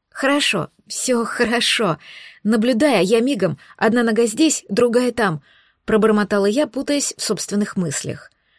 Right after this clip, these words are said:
Я отошла, чтобы обработать руки, а заодно попить воды, ведь в горле пересохло от волнения. Сейчас главная задача — помочь Линде разродиться, а личные вопросы можно оставить и на потом. Стоит снова посоветоваться с Таг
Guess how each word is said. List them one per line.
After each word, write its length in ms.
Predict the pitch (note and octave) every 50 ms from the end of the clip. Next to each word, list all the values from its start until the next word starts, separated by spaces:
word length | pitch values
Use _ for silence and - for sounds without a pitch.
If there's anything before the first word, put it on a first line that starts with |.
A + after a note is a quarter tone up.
| _ _ _ _ _ -
Я 140 | G#3 A#3+ B3
отошла, 380 | A#3 B3+ B3+ - D4 D4 D4
чтобы 260 | C#4 - C4 A3+ A#3+
обработать 500 | A3+ A#3 A#3 A#3 A3+ B3+ A#3+ B3 A#3+ -
руки, 240 | C#4+ D#4 D4 G#3+ G#3
а 80 | F#3 E3+
заодно 300 | F#3+ F#3+ G3 G#3 B3+ B3
попить 320 | B3 A#3 A3 B3+ A3+ -
воды, 420 | G#3+ A#3+ B3 A3+ A3+ F#3+ D3+ - _ _ _ _ _ _ -
ведь 180 | F3 G#3 F3+ F3+
в 60 | E3+
горле 320 | F3+ A#3+ B3 D4 C#4+ C#4+
пересохло 560 | A3 A#3 A#3 G3 F#3+ - G3 F3+ - - G3+
от 100 | F#3+ -
волнения. 600 | F#3+ A3 A3 A3 G#3 F#3+ E3+ D#3 D3+ - - - - _ _ _ _ _ _ - - -
Сейчас 420 | - - - A#3 - - D#4 C#4 G#3+
главная 360 | F#3+ A3+ A3+ G#3+ G#3+ G#3 G3+
задача — 400 | G3+ A3 A3 - G3+ G3 - G#3
помочь 340 | - F3 G3+ A#3+ C4 - - -
Линде 440 | - A3 B3+ B3+ A3+ G#3+ A#3+ G#3+ - _
разродиться, 840 | - A#3 A#3+ G#3+ B3+ B3 B3 A#3+ G#3+ G#3 - - - - - - - _ _ _ _ _ _ -
а 100 | A3 B3
личные 320 | D4 D4+ - - C4 C4
вопросы 400 | B3 C#4 C#4 D#4+ E4+ D4 - G#3+
можно 260 | G3 G3 F#3+ F#3 G3
оставить 400 | F#3+ - - A#3 A#3 A3+ G#3+ -
и 40 | G3+
на 100 | G3 G3
потом. 460 | - G#3 G#3 - D#3 C#3+ - - - _ _ _ _ _ _ _ - _ _ _
Стоит 340 | - - - - B3 B3 -
снова 300 | - - B3 C4 B3+ B3
посоветоваться 680 | - A3 G#3+ - A3+ A#3+ A#3+ A3 A3+ A3+ G#3+ - A#3
с 100 | G#3+ -
Таг 240 | - A3+ G#3+ G#3 F#3+